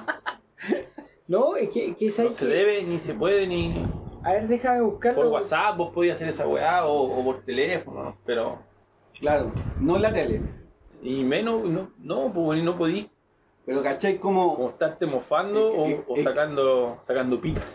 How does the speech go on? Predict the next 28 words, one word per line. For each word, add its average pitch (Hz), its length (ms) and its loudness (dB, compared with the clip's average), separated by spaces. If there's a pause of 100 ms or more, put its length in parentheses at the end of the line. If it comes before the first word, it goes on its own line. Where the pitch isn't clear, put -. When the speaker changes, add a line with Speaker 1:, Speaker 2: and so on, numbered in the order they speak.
(120)
Speaker 3:
es 147 180 -2
que, 143 800 2 (400)
como, 151 520 2
es 139 140 0
que 175 280 4
es 170 140 0
chistoso 214 440 -2
igual, 226 200 0 (420)
porque 127 240 -6
como 208 220 2
un 226 140 -4
tramposo 220 720 -2 (200)
le 143 100 -2
dice 165 180 0
tramposo 151 560 0
Speaker 2:
Sí, 156 60 0
Speaker 3:
a 147 100 2
otro 240 240 2
tramposo, - 560 -4
¿cachai? 139 400 -2 (180)
Speaker 2:
Tan 123 220 -4 (140)
cara, 113 500 0
cara 123 180 2
de 107 120 2
nalga. 127 480 0
Speaker 1:
Bueno, 170 280 2
tú 165 120 0
sabes 156 280 2